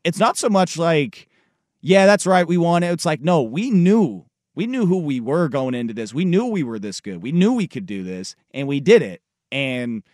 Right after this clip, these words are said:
there's a lot of you out there, and this is the thing that's kinda rubbing me the wrong way, is they're t-, spinning it as, uh, <laughs> Dion and the team are spinning it as,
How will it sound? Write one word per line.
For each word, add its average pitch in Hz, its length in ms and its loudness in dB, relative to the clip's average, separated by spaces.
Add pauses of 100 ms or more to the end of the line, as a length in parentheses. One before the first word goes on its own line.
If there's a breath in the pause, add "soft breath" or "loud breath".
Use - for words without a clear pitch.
(680)
there's 135 180 -6
a 131 40 -6
lot 156 240 2
of 190 80 2
you 190 200 2
out 175 180 0
there, 180 380 0
and 202 260 -6
this 226 160 0
is 147 140 -6
the 131 280 -4
thing 135 180 -4
that's 127 140 -6
kinda 127 200 -6
rubbing 123 240 -6
me 123 80 -4
the 113 100 -8
wrong 113 320 -8
way, 110 340 -8 (640)
is 156 160 -2
they're 247 160 4
t-, - 120 -12
spinning 190 480 -4
it 170 280 -2
as, 135 520 -2
uh, 123 340 -6
<laughs> 110 40 -12
Dion 165 440 0
and 143 100 -6
the 127 60 -8
team 127 220 -8
are 123 60 -8
spinning 135 280 -10
it 123 40 -8
as, 120 180 -10